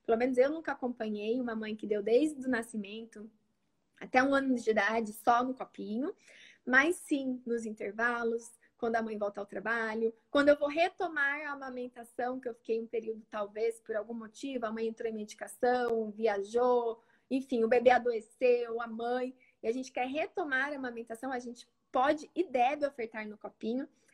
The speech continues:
É a técnica, é a forma oficial recomendada. E todos os bebês podem mamar no copinho.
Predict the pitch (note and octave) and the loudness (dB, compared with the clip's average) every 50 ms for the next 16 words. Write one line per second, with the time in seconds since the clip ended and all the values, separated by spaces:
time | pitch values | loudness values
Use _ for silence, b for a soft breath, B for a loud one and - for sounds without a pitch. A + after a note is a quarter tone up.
0 | b - A#3+ C4 D#4 D#4 - C#4 C4+ C#4 - D4 C#4 C4+ - C4 A#3+ A3+ A3+ A#3+ | b 2 4 4 4 2 -2 -4 -4 -4 -4 -8 -8 -6 -6 -4 -2 -2 -2 -2
1 | C4+ - - _ - B3+ A#3+ B3+ C4+ C4+ C4 _ - C4 C4 - - - - B3+ | -4 -6 -8 _ -2 0 0 0 -2 -6 -8 _ -8 -8 -8 -10 -16 -8 -6 -4
2 | A#3 G#3+ G#3 A3+ A#3+ B3+ A#3+ A#3+ - B3 A3 G#3+ G3+ G3 G#3 G#3+ A3+ A3+ B3+ B3 | -2 -2 -2 -2 -4 -4 -6 -6 -6 -6 -8 -6 -8 -6 -2 0 0 0 2 2
3 | - G#4 - _ b b b b b b b b b b b b b - E4+ F#4+ | 0 0 0 _ b b b b b b b b b b b b b 4 6 6
4 | A4 C5+ - _ - A#4 B4 C#5 C#5 C5 A#4+ G4 E4+ E4 D#4 C#4 B3+ C4 C4 C4 | 6 6 4 _ 2 2 2 4 2 2 0 0 0 0 0 0 0 -2 -4 -4
5 | _ - A#3+ A3+ A3 A3 G#3+ G#3 G#3+ G#3 G#3 G#3 G#3+ G#3+ - G#3 - _ - E3 | _ -6 -6 -6 -6 -8 -12 -12 -12 -12 -12 -14 -14 -12 -12 -12 -12 _ -12 -12
6 | F3 E3+ G3+ G#3 | -12 -12 -14 -16